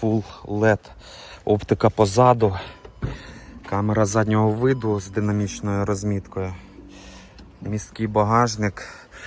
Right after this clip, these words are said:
сидіння в рівну, ну, підлогу складається,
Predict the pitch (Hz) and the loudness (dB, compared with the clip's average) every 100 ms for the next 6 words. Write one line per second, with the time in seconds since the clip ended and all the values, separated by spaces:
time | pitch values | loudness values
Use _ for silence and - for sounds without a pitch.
0 | - - - _ - - - - - - | -16 -16 -20 _ -16 -10 -8 -6 -8 -8
1 | - - 113 110 110 113 107 104 98 101 | -8 -4 -2 0 2 4 6 4 2 0
2 | - - 101 104 110 107 104 104 - 113 | -6 -10 -6 -2 0 0 0 -2 -4 0
3 | 113 104 - 107 110 117 110 107 - - | 2 0 -2 -4 2 4 6 2 -4 -2
4 | 107 120 123 117 101 - 95 | 2 6 6 6 0 -4 -6